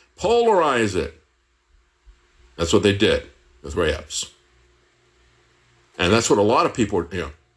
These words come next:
Darren Beattie, he wants to get there first with something. And he wants, he knows that if he puts this out there, the people who are really provoking people, the people who are really talking, "Go to the Capitol, go to the Capitol,"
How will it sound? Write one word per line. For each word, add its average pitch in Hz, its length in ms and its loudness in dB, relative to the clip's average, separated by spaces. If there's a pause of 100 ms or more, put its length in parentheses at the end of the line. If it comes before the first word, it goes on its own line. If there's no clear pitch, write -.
(460)
Darren 139 240 2
Beattie, 185 240 0
he 151 60 -2
wants 165 220 2
to 135 80 -6
get 135 180 -2
there 131 100 2
first - 440 -8 (880)
with 80 100 -8
something. 73 320 -4
And 170 180 4
he 202 80 4
wants, 175 480 0 (360)
he 170 100 -2
knows 214 320 2
that 185 80 0
if 160 60 0
he 156 80 0
puts 170 240 -2
this 151 180 -2
out 135 220 -2
there, 120 100 2
the 110 80 0
people - 380 -2
who 139 200 0
are 104 60 4
really 156 320 2
provoking 101 600 0
people, 85 320 -8
the - 120 -14
people 147 340 0
who 139 120 0
are 101 80 4
really 131 280 2
talking, 87 280 -4
"Go 170 80 2
to 233 80 4
the 214 80 0
Capitol, 180 340 -2
go 151 140 2
to - 0 -
the 185 80 0
Capitol," 196 400 -6